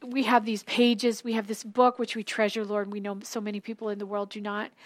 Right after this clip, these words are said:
But God, may we just be the ones who spread this wisdom, who live this wisdom, who walk in the truth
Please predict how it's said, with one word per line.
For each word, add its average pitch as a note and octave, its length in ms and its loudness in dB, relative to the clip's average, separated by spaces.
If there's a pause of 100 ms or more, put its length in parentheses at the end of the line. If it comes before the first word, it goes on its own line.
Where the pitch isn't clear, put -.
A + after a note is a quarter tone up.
(280)
But - 140 -14
God, C4 280 4
may A#3 140 -2
we A#3+ 220 -4
just A3+ 220 -2
be A3+ 100 -4
the G3+ 120 -2
ones G#3+ 480 -4
who F#3 360 -6 (340)
spread A#3+ 720 2
this B3+ 240 6
wisdom, F#3+ 420 -4 (440)
who A3 140 -2
live B3 520 6
this A#3 260 0
wisdom, F#3+ 560 -4 (300)
who C4 160 -2
walk A#3 500 0
in C#4 120 6
the A3+ 100 4
truth - 720 0